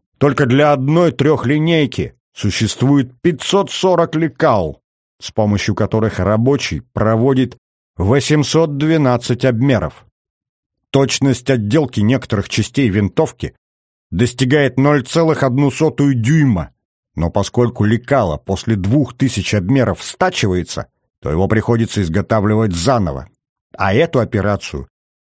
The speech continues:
способен провернуть лишь опытный рабочий. С пулемётом «Максим» работы ещё больше. Он состоит из двухсот восьмидесяти двух частей,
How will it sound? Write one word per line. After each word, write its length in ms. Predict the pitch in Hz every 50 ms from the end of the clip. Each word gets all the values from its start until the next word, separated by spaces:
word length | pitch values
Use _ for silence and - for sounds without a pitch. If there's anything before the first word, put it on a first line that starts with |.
| _
способен 520 | - - - 113 110 - 170 165 170 170 139
провернуть 580 | - 156 165 160 165 160 151 160 180 180 180
лишь 260 | 180 180 165 - - - -
опытный 460 | 160 135 104 143 147 - 147 135 117
рабочий. 520 | 123 135 127 107 98 82 - - 78 - - _ _ _ _ _ _ _
С 100 | - -
пулемётом 480 | - - 110 104 113 123 123 117 127 120
«Максим» 640 | 117 120 123 127 123 - - 175 185 151 87 - - _ _ _ _ _ _ _
работы 500 | - - - 85 101 95 101 113 - 143
ещё 240 | 147 147 - - 190
больше. 420 | 180 131 104 87 - - - 60 - _ _ _ _ _ _ _ _ _
Он 180 | - 113 139 135
состоит 520 | - 165 - - - 175 180 175 170 -
из 140 | 151 123 104
двухсот 500 | 95 120 151 151 - - 190 190 180 127
восьмидесяти 640 | 127 160 156 - 170 175 165 160 160 - - -
двух 340 | 156 143 156 170 156 120 -
частей, 580 | - - 104 90 - - - 165 156 101 120